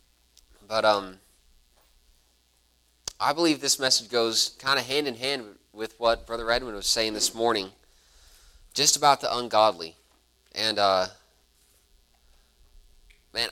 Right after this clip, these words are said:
I suppose every generation has said it,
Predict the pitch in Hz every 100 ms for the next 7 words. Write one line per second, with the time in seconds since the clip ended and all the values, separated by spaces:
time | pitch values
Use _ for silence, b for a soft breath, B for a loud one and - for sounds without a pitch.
0 | - 135 170 180 170 139 - 123 143 143
1 | 123 120 120 120 120 104 117 110 - 123
2 | 127 104 90